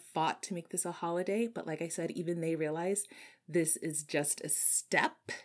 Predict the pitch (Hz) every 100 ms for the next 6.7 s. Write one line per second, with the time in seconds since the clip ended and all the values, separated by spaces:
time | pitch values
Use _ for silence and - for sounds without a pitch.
0 | - - 165 - 156 160 156 139 - 151
1 | 151 - - - - - - - - _
2 | _ _ _ _ _ - 190 190 233 214
3 | 208 202 - 196 190 190 190 - 185 165
4 | 175 160 165 _ _ - - _ _ -
5 | 160 - - - 180 170 170 160 156 156
6 | - 165 165 165 160 190